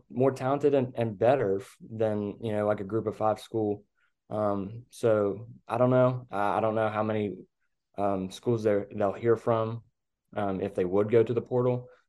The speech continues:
but they've all proven that they can be that one or two back here at W V U. So why not? Um,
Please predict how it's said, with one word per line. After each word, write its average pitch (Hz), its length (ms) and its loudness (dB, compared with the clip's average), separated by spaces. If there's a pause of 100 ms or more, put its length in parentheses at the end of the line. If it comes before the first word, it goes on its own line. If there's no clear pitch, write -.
(120)
but 90 380 0
they've 107 160 2
all 110 100 6
proven 104 360 -2
that 92 140 0
they 95 140 2
can 95 140 -4
be 101 120 0
that 90 140 0
one 95 160 -2
or 95 60 -2
two 98 160 -8
back 90 260 -2
here 95 120 0
at 87 60 -4
W 92 240 -2
V 90 120 -6
U. 98 120 0
So 92 180 -4
why 92 180 -2
not? 92 240 -4 (440)
Um, 87 440 -12